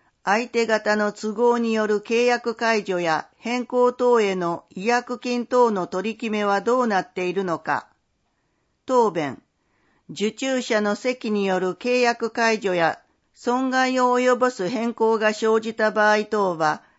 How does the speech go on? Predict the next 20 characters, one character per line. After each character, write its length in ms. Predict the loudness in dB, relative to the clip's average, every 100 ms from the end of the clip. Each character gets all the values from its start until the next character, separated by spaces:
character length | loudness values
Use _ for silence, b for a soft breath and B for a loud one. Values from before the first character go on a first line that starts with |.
| b
契 180 | -2 0
約 300 | 0 0 -2
書 140 | -2
に 100 | -2
基 20 | -2
づ 440 | 0 0 0 -2
き 180 | -4 -2
対 300 | 0 0 0
応 160 | -2
す 180 | -2 -4
る。 220 | -6 -8 _ _ _ _ _ _ _ _ _ _ _ _ _ _ _ _ -4
虚 180 | 0 2
偽 200 | 0 -2
公 280 | 2 4 4
文 260 | 2 0
書 340 | 0 -2 -2 -4
作 360 | -4 -4 -4 -4
成 320 | 0 2 0
事 200 | 0 0
案。 220 | 0